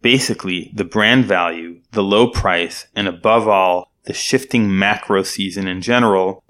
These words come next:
and for this company in particular, encourage me to think Kraft Heinz is worth a place in my portfolio. Thanks for listening.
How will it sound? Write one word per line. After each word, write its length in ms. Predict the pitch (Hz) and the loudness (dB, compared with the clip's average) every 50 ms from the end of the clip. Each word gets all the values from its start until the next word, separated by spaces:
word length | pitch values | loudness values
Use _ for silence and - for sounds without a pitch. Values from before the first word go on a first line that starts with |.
| _ - - | _ -6 -4
and 140 | 107 95 | -4 -4
for 140 | - - 95 | -2 -2 0
this 180 | 92 104 101 - | 0 0 0 -4
company 400 | - - 113 104 - - 107 101 | -4 -2 -2 -2 0 0 0 0
in 80 | 98 | 0
particular, 880 | - - 101 92 - - 151 131 - - 101 92 90 87 87 87 - _ _ _ _ _ - | -2 -4 -6 -6 -4 -2 -4 -4 -2 -2 -2 0 0 0 -2 -4 -6 _ _ _ _ _ -8
encourage 520 | 104 98 - - - 120 117 117 113 - | -8 -8 -8 -6 0 2 2 2 2 2
me 140 | 117 113 101 | 0 -2 -2
to 100 | - - | -2 -6
think 360 | - _ - 113 110 104 - | -12 _ -6 -4 -4 -4 -4
Kraft 400 | - - - 92 92 98 - - | -8 -4 0 0 0 0 -2 -4
Heinz 440 | - 95 95 92 90 92 95 - - _ | -6 -4 -2 -2 -2 -2 -4 -6 -10 _
is 220 | - - 101 - 101 | -10 -10 -8 -8 -8
worth 320 | 95 90 98 101 - - | -4 -2 -2 -2 -2 -4
a 40 | 98 | -10
place 400 | - - - 87 87 80 - - | -10 -6 -6 -4 -4 -4 -8 -10
in 120 | - 90 | -12 -10
my 160 | 90 87 85 | -6 -6 -8
portfolio. 800 | - - - 85 - - - 87 - - - - - - - - _ _ _ _ _ _ _ _ _ _ - | -6 -6 -10 -10 -10 -10 -10 -8 -8 -8 -10 -12 -16 -18 -18 -20 _ _ _ _ _ _ _ _ _ _ -4
Thanks 300 | - 92 92 92 - - | -2 -2 -2 -2 -4 -8
for 160 | - - 92 | -6 -6 -4
listening. 560 | 92 92 92 - - 135 131 135 139 139 - | -4 -4 -6 -4 -4 -2 -2 -2 -4 -6 -10